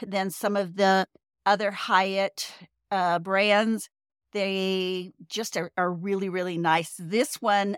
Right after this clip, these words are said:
has an amazing globalist breakfast. And I do love it when you can order off a menu instead of having to do just a buffet.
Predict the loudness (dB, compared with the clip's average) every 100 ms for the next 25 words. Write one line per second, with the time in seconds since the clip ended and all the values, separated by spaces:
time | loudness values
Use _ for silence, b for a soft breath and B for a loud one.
0 | -8 -4 2 4 4 2 -8 -6 -2 -2
1 | -2 -2 -2 -2 -4 -6 -6 -4 -2 -2
2 | -6 -8 -8 -8 -8 -6 -6 -8 -16 _
3 | _ _ _ _ -6 0 2 2 4 2
4 | 0 0 -2 -4 -4 -2 2 6 6 4
5 | 0 0 -2 0 0 -2 -6 -8 -4 -2
6 | -2 -4 0 4 4 4 0 0 0 -2
7 | -4 -4 -6 -8 -6 -6 -4 -6 -6 -6
8 | -10 -10 -8 -6 -6 -4 -6 -6 -6 -6
9 | -6 -2 0 2 0 -4